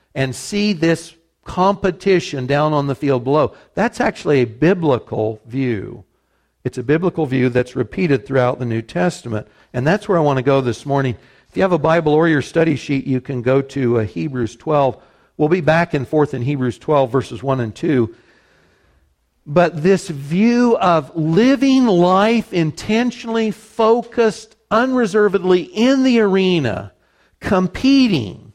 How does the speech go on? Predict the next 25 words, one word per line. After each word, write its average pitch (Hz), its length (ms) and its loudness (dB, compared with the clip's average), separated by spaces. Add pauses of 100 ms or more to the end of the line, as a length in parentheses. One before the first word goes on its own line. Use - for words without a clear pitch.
(600)
energized, 156 1160 -2 (100)
with, 185 260 0 (340)
with 170 260 0
willful 240 720 2
determination 185 1200 -4 (440)
to 160 120 -2
take 233 360 -2
on 190 200 0
all 226 220 2
the 247 140 -2
things 214 440 -4
that 170 120 -4
are 151 60 -2
presented 180 480 -2
in 165 80 -4
our 196 200 2
life 170 320 0 (340)
and 135 200 -4
not, 196 460 -2
not 190 340 0
back 220 300 0
down, 190 400 0
not 196 340 0
give 208 260 2
in, 139 380 -2